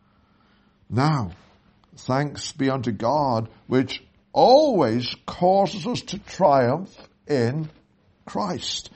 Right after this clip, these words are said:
and maketh manifest the savour of his knowledge by us in every place." It's a challenge, isn't it, actually?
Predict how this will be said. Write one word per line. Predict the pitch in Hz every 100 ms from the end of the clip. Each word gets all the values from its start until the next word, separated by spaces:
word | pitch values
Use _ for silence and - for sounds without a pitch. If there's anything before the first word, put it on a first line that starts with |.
| - _
and | 131 143 143 147 147 -
maketh | 131 147 156 180 165 151
manifest | 147 170 214 202 - 110 135 147 - - _ _
the | 139 151
savour | - - - 196 226 185 98 98 123 190 226 226 _ _ _ -
of | 143 143 147 127
his | 143 123
knowledge | 113 139 180 139 113 -
by | - 117
us | 117 120 113 -
in | 113 117 117 110
every | 117 - 117 123
place." | 123 165 240 262 - - - _ _ _ _ _ _ _ _ _ _ _ _
It's | -
a | -
challenge, | - 143 185 98
isn't | 107 208 147
it, | -
actually? | 82 - - 107